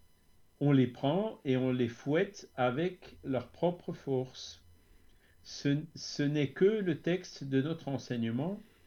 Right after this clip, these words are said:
on ne peut rien dire, et cependant, on essaye, et c'est, on essaye. Et ce qu'il y a de remarquable,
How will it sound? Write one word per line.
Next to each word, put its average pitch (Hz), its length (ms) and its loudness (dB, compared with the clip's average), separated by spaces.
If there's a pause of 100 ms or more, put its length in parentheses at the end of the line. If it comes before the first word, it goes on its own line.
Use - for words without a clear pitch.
(200)
on 131 100 2
ne 131 80 4
peut 165 180 2
rien 131 320 2
dire, 170 320 -2
et 143 60 0
cependant, 151 720 0
on 131 160 2
essaye, 165 560 0 (320)
et 131 100 2
c'est, 139 280 2 (680)
on 123 180 0
essaye. 117 480 -2 (440)
Et 131 100 4
ce 151 140 2
qu'il 156 240 -2
y 156 80 4
a 147 80 6
de 135 80 6
remarquable, 147 840 0